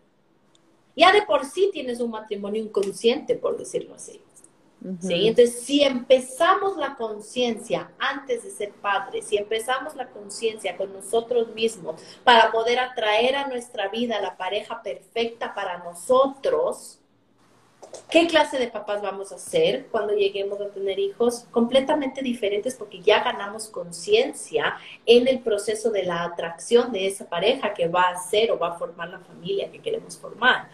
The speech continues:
Speaker 1: O sea, todo viene desde mucho más allá para que nuestros hijos crezcan, eh, con mejor-, mejores papás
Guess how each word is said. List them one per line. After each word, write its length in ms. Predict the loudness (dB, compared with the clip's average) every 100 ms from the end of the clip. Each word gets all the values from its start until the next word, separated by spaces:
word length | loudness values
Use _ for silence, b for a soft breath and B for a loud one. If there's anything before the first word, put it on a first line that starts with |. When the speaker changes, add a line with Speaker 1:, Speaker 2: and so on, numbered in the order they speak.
| B
Speaker 1:
O 40 | -2
sea, 260 | 0 2 6
todo 420 | 8 8 6 0
viene 340 | -2 -4 -4
desde 280 | -8 -8 -10 -8
mucho 400 | -4 -4 -6 -12
más 280 | -10 -8 -8
allá 640 | -2 4 6 6 4 -2 -12 _ _ _ _ _ _ _
para 360 | 6 8 6 2
que 160 | -4 -6
nuestros 420 | -8 -10 -12 -10
hijos 320 | -6 -6 -4
crezcan, 380 | -2 -2 -2 -6 -2
eh, 160 | -2
con 200 | 2 2
mejor-, 480 | 2 2 6 6 4 -4
mejores 720 | -8 -4 2 4 4 -2 -6
papás 840 | -10 -10 -4 -4 -4 -8 -12 -18